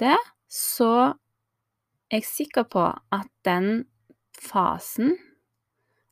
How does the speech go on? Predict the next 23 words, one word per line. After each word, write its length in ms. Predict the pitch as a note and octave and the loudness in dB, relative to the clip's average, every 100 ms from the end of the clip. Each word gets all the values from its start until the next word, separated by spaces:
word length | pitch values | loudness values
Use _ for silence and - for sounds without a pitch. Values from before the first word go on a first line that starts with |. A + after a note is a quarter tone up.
| - | -6
den 400 | F3+ F3+ F#3+ F#3 | -2 0 0 -2
liksom 260 | F3 - F3 | -4 -6 -10
følelsesmessige 880 | - F3 D#3+ - F#3 F#3 F3+ F3 E3+ | -6 -6 -6 -8 -10 -8 -8 -8 -8
fasen 360 | D#3+ D#3+ F3+ | -8 -8 -6
jeg 60 | E3+ | -4
var 240 | D#3+ G#3+ | -2 -2
i, 120 | D4 - | -4 -2
ble 160 | F3+ F3 | 0 0
kortere 720 | - F3+ - - - F3 F3 - - | -2 -6 -6 -14 -6 -2 -2 -2 -6
enn 360 | D#3+ E3 F#3+ G3 _ - - - _ - | -2 0 0 -2 _ -20 -20 -20 _ -10
hvis 200 | F3 - | -8 -6
jeg 100 | E3+ | -8
skulle 380 | - E3+ D3+ E3+ | -4 -4 -2 -4
ha 160 | F3 D#3+ E3+ | -4 -4 -6
strittet 560 | - D#3+ - - C#3+ | -10 -12 -10 -10 -6
imot, 560 | D3+ G#3+ C4+ C#4+ - - _ _ _ _ _ | -2 4 4 2 -4 -20 _ _ _ _ _
prøvd 460 | - F3+ F3 F3 - | -6 -2 -2 -2 -10
å 40 | |
finne 300 | - E3 D#3 E3 | -6 -4 -4 -8
en 60 | |
forklaring, 880 | - - - G3+ G#3+ A#3+ B3+ C4 A3+ | -10 -12 -4 0 2 2 2 2 0
en 160 | D#3+ D#3+ | -2 -2
løsning, 720 | A#3 A#3+ A#3 - A#3 A#3+ B3 | 0 -2 -4 -4 -4 -2 -4